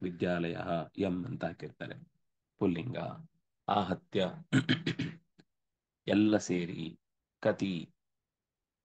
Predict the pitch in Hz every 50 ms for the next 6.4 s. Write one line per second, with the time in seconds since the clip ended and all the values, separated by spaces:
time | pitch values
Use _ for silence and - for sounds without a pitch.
0 | _ _ _ _ _ _ _ _ - 104 95 101 104 101 98 95 92 95 95 90
1 | 90 90 87 82 85 85 - 85 85 82 87 104 120 - - _ _ _ _ _
2 | _ _ _ _ _ _ _ _ _ - 95 90 87 87 85 - - 90 85 80
3 | 80 101 107 117 98 82 - - - - - _ _ - 85 80 - - - -
4 | 87 82 82 82 82 - _ - 80 80 78 80 80 73 - - _ _ _ _
5 | _ _ _ _ _ _ _ _ _ - 87 87 85 80 80 85 87 85 - -
6 | _ _ _ - 87 107 - -